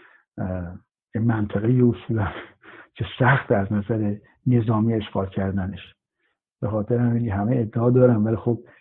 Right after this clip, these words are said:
تا اونجایی از این خاک می‌رن جلو، این کوه‌ها رو می‌رن بالا، اه، که سرما و شرایط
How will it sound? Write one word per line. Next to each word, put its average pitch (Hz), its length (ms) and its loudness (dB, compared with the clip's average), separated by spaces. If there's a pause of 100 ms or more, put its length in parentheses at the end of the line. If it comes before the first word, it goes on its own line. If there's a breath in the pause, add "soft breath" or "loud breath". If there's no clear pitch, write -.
(180 soft breath)
تا 123 120 2
اونجایی 120 500 4
از 127 120 4
این 123 120 2
خاک 123 300 2
می‌رن 123 360 6
جلو، 117 260 2
این 120 140 4
کوه‌ها 120 360 4
رو 120 80 6
می‌رن 123 340 6
بالا، 113 420 -2 (500 soft breath)
اه، 98 280 -4
که 104 180 -6 (140)
سرما 117 520 4
و 113 460 -2 (320)
شرایط 110 580 0